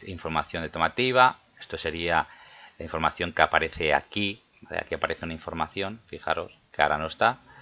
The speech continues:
Si pulsamos aquí y aparecería lo que es la información de clip. Eso puede ser interesante, pues no nos cuesta nada dejarlo ahí. Luego, si alguna vez arrancamos, eh, en, metemos aquí una, arrancamos el programa y metemos una pista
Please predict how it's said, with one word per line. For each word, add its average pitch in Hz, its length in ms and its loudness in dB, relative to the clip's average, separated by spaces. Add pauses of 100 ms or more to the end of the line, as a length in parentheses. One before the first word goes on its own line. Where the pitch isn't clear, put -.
(640)
Si 92 120 -4
pulsamos 87 480 0
aquí 82 380 -4
y 87 60 -8
aparecería 78 680 0
lo - 100 -10
que 82 80 -4
es 78 40 -6
la 82 60 -4
información 73 440 -6
de 64 100 -12
clip. 57 180 -12 (180)
Eso 90 240 0
puede 76 200 2
ser 90 100 -4
interesante, 101 580 -4 (220)
pues 82 100 -8
no 85 120 -4
nos 76 100 -4
cuesta - 240 -8
nada 69 140 -2
dejarlo 67 320 -8
ahí. - 80 -16 (920)
Luego, 104 160 4
si - 140 0
alguna 120 240 6
vez 120 100 2
arrancamos, 104 800 2
eh, 98 400 2
en, 90 380 -6
metemos 95 440 -4
aquí 87 200 -6
una, 90 480 -2 (300)
arrancamos 85 320 -6
el 92 80 -6
programa 101 280 2
y 85 40 -4
metemos 82 320 -6
una 87 160 -2
pista 73 340 -4